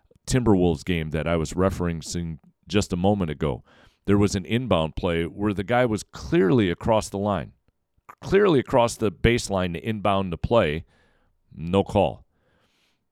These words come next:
I, I don't necessarily wanna see the referees getting, getting a whole lot of heat because, again, it's a difficult job.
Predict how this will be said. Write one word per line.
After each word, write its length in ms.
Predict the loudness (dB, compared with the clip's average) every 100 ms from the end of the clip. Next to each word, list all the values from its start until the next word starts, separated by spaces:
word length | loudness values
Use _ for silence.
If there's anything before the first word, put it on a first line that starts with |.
| _ _ _ _ _ _ -12
I, 120 | -12 -6
I 120 | -4 -2
don't 440 | 2 4 4 0 _ -4
necessarily 1000 | -4 -2 -4 -2 0 2 2 2 0 -4 _ _ -8
wanna 380 | -4 -2 -2
see 500 | -4 -4 -2 -2 -6 -12 _ _ _ _ _ _ -10
the 100 | -4
referees 800 | -2 -2 -2 0 -2 -6 -10 -16 _ -6
getting, 560 | -2 -2 -2 -6 -10 -16 _ _ _ _ _ -10
getting 320 | -4 -2 -4
a 100 | -8
whole 280 | -6 -2 0
lot 220 | 2 0
of 100 | -2
heat 340 | -4 -2 -4 -8 _ _ _ _ _ _ _ _ _ _ _ _ -8
because, 360 | -4 0 0
again, 340 | 0 2 2 0
it's 160 | -4
a 60 | 0
difficult 420 | 0 0 -6 -6
job. 300 | -4 -6 -8